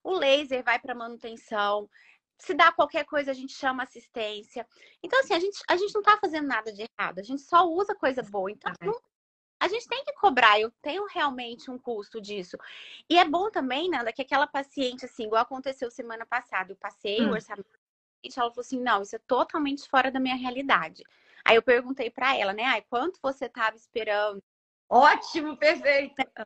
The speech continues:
Speaker 1: E ela me falou um valor, assim, totalmente abaixo, que eu não conseguiria fazer nunca. E eu falei pra ela, falei assim, "Ó, realmente, esse valor eu não consigo cobrir nem meu custo", e realmente.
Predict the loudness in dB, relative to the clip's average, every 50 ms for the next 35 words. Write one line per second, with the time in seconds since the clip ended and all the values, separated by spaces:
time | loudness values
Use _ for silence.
0 | -16 _ _ _ _ _ _ _ _ _ 4 4 4 4 4 0 -6 -8 -8 -8
1 | -4 0 0 0 0 0 -4 -6 -8 -8 -12 -14 -10 -8 -8 -6 -6 -6 -6 -6
2 | -6 -8 -8 -8 -2 2 4 4 4 4 2 -2 -6 -12 -16 -16 _ -16 -16 -16
3 | -16 -16 _ _ _ _ _ _ _ -8 -8 -6 -6 -6 -6 -6 -6 -6 -6 _
4 | -10 -10 -6 -6 -6 -6 -6 -4 -2 -2 0 0 -2 -2 -2 -2 -2 -2 -2 -2
5 | 0 0 0 0 2 2 2 2 0 -2 -6 -8 -6 -4 -4 -4 -4 -4 -4 -4
6 | -4 -4 -6 -8 -6 -4 -4 -4 -4 -6 -2 0 0 0 0 -2 -4 -4 -4 -6
7 | -8 -10 _ -6 -4 -4 -4 -4 -6 -6 -6 -6 -8 _ _ _ _ _ -4 -2
8 | -2 0 0 0 0 2 2 2 0 0 0 0 2 2 4 4 2 0 -2 -6
9 | -6 0 2 2 4 4 2 0 0 -4 -6 -8 -8 -10 -10 -10